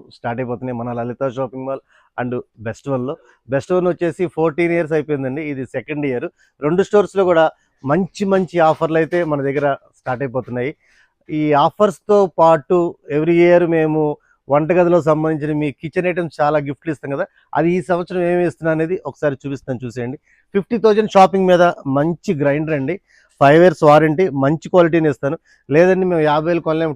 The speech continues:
ట్వంటీ థౌజండ్ అంటారా, మీకు కూడా త్రీ జార్ మిక్సీ, ఇది కూడా వారంటీ డీటెయిల్స్ అనేవి దీంట్లో వస్తాయి. లేదండి మేము పది వేల కంటే ఎక్కువ షాపింగ్ చేయమంటే మీకు కూడా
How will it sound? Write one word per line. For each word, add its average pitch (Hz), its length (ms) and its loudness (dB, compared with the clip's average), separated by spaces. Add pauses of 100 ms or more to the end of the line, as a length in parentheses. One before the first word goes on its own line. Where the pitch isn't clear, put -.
ట్వంటీ 143 280 -6
థౌజండ్ 165 300 -2
అంటారా, 151 240 2 (480)
మీకు 196 240 4
కూడా 170 120 6 (640)
త్రీ 170 200 4
జార్ 180 260 8
మిక్సీ, 196 280 -2 (180)
ఇది 147 160 2
కూడా 165 200 6
వారంటీ 156 360 2 (120)
డీటెయిల్స్ 151 320 0
అనేవి 147 180 -4
దీంట్లో 139 280 -2
వస్తాయి. 160 220 -8 (340)
లేదండి 190 380 4
మేము 175 200 -2
పది 156 160 4
వేల 190 160 6
కంటే 175 160 0
ఎక్కువ 160 200 -4
షాపింగ్ 170 260 0
చేయమంటే 175 300 2 (140)
మీకు 160 300 0 (120)
కూడా 160 160 6